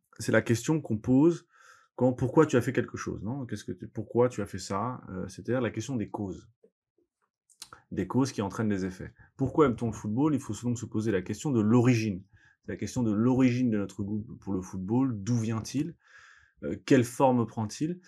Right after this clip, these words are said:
Euh, l'origine peut être à la fois une origine personnelle, donc là c'est la question de l'enfance, tu as parlé tout à l'heure de Javier Marías qui évoque la récupération hebdomadaire de l'enfance dans le football. Donc le football serait,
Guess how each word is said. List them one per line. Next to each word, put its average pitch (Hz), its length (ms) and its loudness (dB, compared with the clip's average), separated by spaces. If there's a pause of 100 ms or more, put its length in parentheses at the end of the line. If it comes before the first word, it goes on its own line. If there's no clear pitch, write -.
(260)
Euh, 98 80 0
l'origine 127 480 4
peut 120 100 2
être 110 160 2
à 113 40 0
la 110 100 0
fois 113 180 0
une 107 120 2
origine 104 440 -2
personnelle, 135 640 -2
donc 98 220 -8
là 117 100 -2
c'est 107 140 -8
la 95 80 -4
question 101 260 -8
de 98 40 -4
l'enfance, 110 400 -6
tu - 100 -6
as - 20 -6
parlé 98 180 -4
tout - 160 -16
à 101 80 -4
l'heure 104 160 -4
de 98 80 -8
Javier 98 260 -8
Marías 101 580 -6
qui 87 360 -8
évoque 92 300 -10
la 87 160 -8
récupération 98 640 -8
hebdomadaire 95 480 -6
de 98 80 -6
l'enfance 95 520 -4
dans 107 120 -8
le 92 40 -10
football. 113 440 -6 (420)
Donc 104 140 -4
le 113 80 2
football 113 460 -2
serait, 110 440 -4